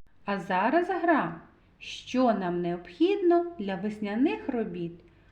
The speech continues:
Уважно розгляньте. Так,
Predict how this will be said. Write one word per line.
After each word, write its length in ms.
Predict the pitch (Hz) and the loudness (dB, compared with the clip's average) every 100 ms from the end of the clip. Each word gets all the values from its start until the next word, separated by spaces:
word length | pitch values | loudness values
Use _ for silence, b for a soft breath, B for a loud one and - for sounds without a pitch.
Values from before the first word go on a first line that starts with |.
| b - | b -8
Уважно 560 | 175 170 170 185 269 | -6 -2 -4 -2 -2
розгляньте. 800 | 339 392 330 330 294 294 294 330 339 - - _ _ _ _ _ _ _ _ _ _ _ _ _ _ _ _ _ _ _ | -2 -2 4 6 6 4 4 -2 -2 -12 -20 _ _ _ _ _ _ _ _ _ _ _ _ _ _ _ _ _ _ _
Так, 580 | - 311 302 220 165 - | 2 4 6 4 2 -4